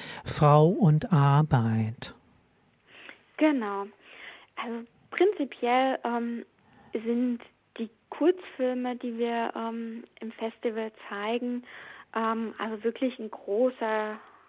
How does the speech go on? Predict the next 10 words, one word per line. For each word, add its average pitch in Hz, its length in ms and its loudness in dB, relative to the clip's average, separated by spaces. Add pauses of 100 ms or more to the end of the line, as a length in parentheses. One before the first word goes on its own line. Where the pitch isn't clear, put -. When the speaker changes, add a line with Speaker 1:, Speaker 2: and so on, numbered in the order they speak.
Speaker 2:
großes 226 440 -8
Standbein 214 640 -10
von 208 380 -10
Alfilm. 202 680 -10 (560)
Speaker 1:
Mhm. - 80 6
Speaker 2:
Ähm, 214 500 -2 (380)
die 220 220 -10
Kurzfilmregisseure 240 1500 -6
sind 214 340 -10
oftmals - 460 -16